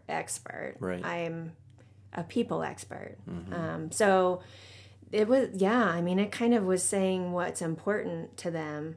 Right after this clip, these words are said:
Speaker 1: Of course, now, now the hard work begins.
Speaker 2: Yeah.
Speaker 1: <laughs>
Speaker 2: So, Frank, I'm curious, how many organizations that you work with as a leader, consultant, et cetera,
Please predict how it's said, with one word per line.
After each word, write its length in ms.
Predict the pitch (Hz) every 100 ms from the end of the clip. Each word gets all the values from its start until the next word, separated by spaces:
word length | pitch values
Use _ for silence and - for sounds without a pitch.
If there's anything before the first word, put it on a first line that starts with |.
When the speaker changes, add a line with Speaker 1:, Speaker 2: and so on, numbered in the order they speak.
| -
Speaker 1:
Of 40 | -
course, 220 | 185 190
now, 300 | 196 185 185 - - -
now 280 | 190 190 175
the 80 |
hard 240 | 165 175 165
work 200 | 165 160
begins. 580 | 170 160 143 - - - 101
Speaker 2:
Yeah. 200 | 90 90 - -
Speaker 1:
<laughs> 60 | - 906 - 508 - 679 - - - - - -
Speaker 2:
So, 140 | -
Frank, 320 | 117 143 123 120
I'm 200 | 127 135
curious, 800 | - 113 104 101 101 - - - - _ _ -
how 480 | - - 120 127 139
many 840 | 139 123 117 110 107 104 104 101 - - - - _ _ _ - _ _ _ -
organizations 1080 | 120 113 107 101 101 101 104 - 95 90 87
that 140 | 90
you 520 | - 95 95 123 175 196
work 440 | 113 98 92 -
with 440 | 90 90 95 - - -
as 280 | 104 104
a 480 | 107 101 98 95 95 -
leader, 440 | - 104 104 101 101
consultant, 760 | - 98 - 107 104 107 95
et 140 | 90 -
cetera, 600 | - 120 110 101 95